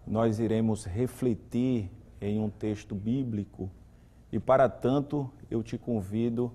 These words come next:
a ler um texto na Palavra de Deus que está no livro dos Salmos. Se você desejar acompanhar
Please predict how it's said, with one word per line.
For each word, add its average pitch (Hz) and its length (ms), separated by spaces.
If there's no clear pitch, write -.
a 104 120
ler 117 440
um 101 100
texto 113 640
na 101 160
Palavra 101 560
de 90 140
Deus 110 680
que 107 120
está 110 520
no 117 160
livro 110 440
dos 113 240
Salmos. 101 920
Se - 160
você 107 400
desejar 110 920
acompanhar 110 920